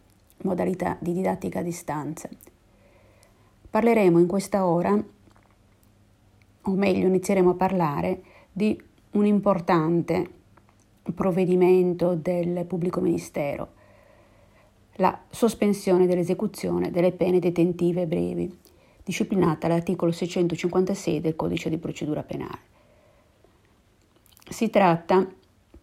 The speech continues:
di un provvedimento di natura complessa, anche perché la disciplina è stata modificata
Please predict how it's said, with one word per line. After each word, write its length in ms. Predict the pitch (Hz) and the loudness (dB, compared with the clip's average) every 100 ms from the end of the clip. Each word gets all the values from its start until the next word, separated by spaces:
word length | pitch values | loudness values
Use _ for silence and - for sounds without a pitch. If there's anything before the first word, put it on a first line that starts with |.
| _ _ _ _ _ _ - - | _ _ _ _ _ _ -20 -6
di 100 | 196 | -2
un 100 | 190 | 2
provvedimento 1080 | 175 175 180 196 190 180 175 180 190 196 - _ _ _ _ _ - | 2 2 2 4 6 6 4 2 2 0 -6 _ _ _ _ _ -2
di 160 | 190 | 2
natura 340 | 196 185 202 185 | 4 2 2 0
complessa, 840 | - 175 170 170 170 - 160 156 165 _ _ _ _ _ _ _ _ _ _ _ _ _ _ | 2 0 2 0 -2 -8 -8 -8 -10 _ _ _ _ _ _ _ _ _ _ _ _ _ _
anche 280 | - 208 202 | 4 4 4
perché 420 | 196 190 190 190 180 | 2 0 4 2 2
la 80 | 175 | 0
disciplina 800 | 180 - 214 175 175 165 170 | -2 -2 -2 2 4 4 4
è 120 | - 180 | 0 -6
stata 720 | - - 180 165 - 175 180 - _ _ _ _ _ _ - | -6 -2 0 0 -2 -4 -4 -6 _ _ _ _ _ _ -4
modificata 1120 | 202 196 175 175 214 - 175 170 170 175 175 | 0 0 0 -2 -2 0 2 0 -2 0 0